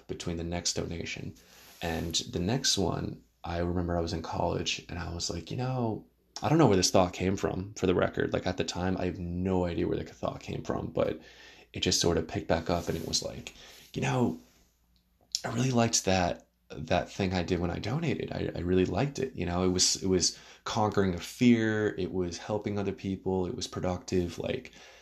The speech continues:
now I'm in college and I'm a bit more ambitious. Like, let me try and, I, let me try and do more things. Like, I should, I should do this again." So I decided to donate, scheduled an appointment, and, uh, it was cool, 'cause then I showed up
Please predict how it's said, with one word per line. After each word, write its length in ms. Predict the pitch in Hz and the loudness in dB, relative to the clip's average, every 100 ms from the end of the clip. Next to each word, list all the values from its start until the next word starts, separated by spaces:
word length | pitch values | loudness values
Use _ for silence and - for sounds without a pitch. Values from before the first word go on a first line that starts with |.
| - - | -6 2
now 100 | 98 | 4
I'm 120 | 90 | 4
in 100 | 78 | 0
college 680 | - 101 98 101 95 90 - | 0 2 6 6 6 4 0
and 120 | 85 | -2
I'm 140 | 85 | -6
a 40 | 82 | -8
bit 320 | - 101 92 | -6 -6 -2
more 380 | 98 90 85 85 | 0 2 0 -2
ambitious. 800 | 85 98 104 - 101 98 95 - | -2 0 0 2 4 6 4 2
Like, 220 | 90 95 | -2 0
let 120 | 95 | 0
me 140 | 98 | 0
try 300 | 92 - 95 | -2 2 2
and, 300 | 90 90 87 - - - _ _ - | 4 2 -2 -6 -20 -20 _ _ -2
I, 140 | - - | 0 0
let 160 | 107 107 | 0 0
me 60 | |
try 160 | 110 98 | 2 2
and 60 | |
do 100 | 95 | 2
more 140 | 92 92 | 2 2
things. 280 | - 113 98 | 2 2 2
Like, 120 | 90 | 0
I 80 | 95 | 0
should, 300 | - 98 - | 0 0 -2
I 80 | 98 | -2
should 160 | - - | -2 0
do 100 | 175 | 2
this 160 | 185 | 2
again." 240 | - - - - - - - - | 0 -6 -10 -16 -20 -20 -18 -2
So 200 | - 95 | 6 6
I 60 | |
decided 400 | 92 92 90 90 | 6 4 4 2
to 80 | 85 | 2
donate, 420 | - 87 101 107 | 2 4 6 4
scheduled 380 | - - 90 82 | 2 0 0 0
an 40 | 85 | -4
appointment, 540 | 85 104 101 113 123 - - - _ _ _ | -4 -2 -2 -2 -4 -8 -20 -20 _ _ _
and, 600 | - 92 87 85 85 80 - | -4 0 0 -2 -2 -4 -2
uh, 480 | 87 85 85 90 - - | -2 0 -2 -2 -4 -2
it 60 | |
was 160 | 92 90 | -2 0
cool, 260 | - 170 | 2 2
'cause 200 | - 90 | 2 -2
then 120 | 90 90 | 0 0
I 100 | 85 | 0
showed 300 | - 90 95 | 0 0 2
up 280 | 98 110 | 0 -2